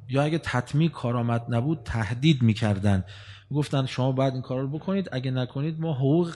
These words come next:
قبیلتون رو قطع می‌کنیم. اینا هم همه نونخور به اصطلاح دولت شده بودن دیگه، شغل کشاورزی که نداشتن، اصلاً کشاورزی و دامداری و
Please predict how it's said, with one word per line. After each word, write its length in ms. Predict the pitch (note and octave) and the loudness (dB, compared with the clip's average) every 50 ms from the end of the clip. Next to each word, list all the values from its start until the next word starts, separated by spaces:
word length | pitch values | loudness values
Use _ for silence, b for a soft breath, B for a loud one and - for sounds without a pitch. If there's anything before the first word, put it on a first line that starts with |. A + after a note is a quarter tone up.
| - | -4
قبیلتون 580 | - A2+ A2+ A2+ A#2+ A#2 C3 D3+ D#3+ - F#3+ F#3+ | -2 -2 0 0 0 2 2 2 2 4 4 6
رو 320 | G3 G3+ G3+ G#3 G3+ G3 - - b b b b b b _ _ _ _ _ - | 8 8 8 6 6 2 -2 -10 b b b b b b _ _ _ _ _ 6
قطع 340 | A#2+ A#2+ A#2 A#2 - - | 6 8 8 6 2 -4
می‌کنیم. 460 | A2 G#2+ - G#2+ G2+ F#2+ G2 F#2+ F2+ - - _ - _ _ _ _ _ _ _ _ _ _ _ _ _ _ _ _ _ _ _ _ _ | -4 -4 -4 -4 -4 -4 -4 -6 -6 -10 -16 _ -20 _ _ _ _ _ _ _ _ _ _ _ _ _ _ _ _ _ _ _ _ _
اینا 280 | - A#2+ A#2 C#3 D#3+ F#3 | -2 2 4 4 4 4
هم 140 | F#3 D3 | 4 4
همه 140 | C#3 C#3+ E3+ | 4 4 6
نونخور 540 | F3+ E3+ D#3+ D#3+ E3 D#3 - - - F#3+ G3 G3 G3 F#3+ F#3+ F#3+ F#3 - - - - _ _ | 6 6 6 6 4 4 2 2 2 4 6 6 6 6 4 2 -2 -8 -16 -20 -20 _ _
به 100 | C3 C3 | -4 -4
اصطلاح 640 | C3 B2+ - - C#3 C#3 D3+ D#3 D#3+ E3 E3+ E3 - - - - - _ _ _ _ _ _ _ _ _ _ _ _ _ _ _ _ _ _ _ _ _ _ _ _ _ _ _ _ _ _ _ _ - | -4 -4 -2 -2 0 4 6 6 6 4 2 -2 -8 -16 -20 -20 -20 _ _ _ _ _ _ _ _ _ _ _ _ _ _ _ _ _ _ _ _ _ _ _ _ _ _ _ _ _ _ _ _ 2
دولت 320 | C#3 C#3 C#3 C#3+ D#3+ F#3+ | 4 6 8 8 6 6
شده 280 | - - - G#3+ F#3+ G3 | 4 2 0 2 2 2
بودن 340 | E3+ D#3 D3 C#3+ C3+ C3 C3 | 2 2 0 0 0 -2 -2
دیگه، 340 | B2+ B2+ B2+ C3 B2+ B2+ C3+ - - _ _ _ _ _ _ _ _ _ _ | -4 -4 -4 -4 -4 -4 -6 -12 -16 _ _ _ _ _ _ _ _ _ _
شغل 480 | _ - - - D3 E3+ E3+ F3 F3+ F#3 | _ -10 0 2 4 4 4 4 2 2
کشاورزی 640 | E3+ - D3 A#2+ C3 C3 B2+ B2+ B2 A#2+ B2 D3 | 2 0 0 2 2 2 4 4 4 2 0 -2
که 120 | D#3 - F3 | -4 -2 0
نداشتن، 360 | F3+ G3 G#3+ A3 - - D#3 | 0 0 0 -2 -2 -2 -2
اصلاً 240 | C#3 - - D#3 D#3 | -4 -2 -4 -6 -4
کشاورزی 640 | - - C3+ - C3+ B2+ B2+ B2 B2 A#2+ A#2 B2 C3 | -4 -4 -2 0 0 2 2 2 0 0 -2 -2 -2
و 60 | B2+ | -2
دامداری 600 | A#2+ B2 B2 B2+ B2+ A#2+ B2+ B2 B2 B2 B2 C3 | 0 2 0 2 2 2 2 2 2 0 0 0
و 160 | B2+ B2 B2+ | 0 0 -2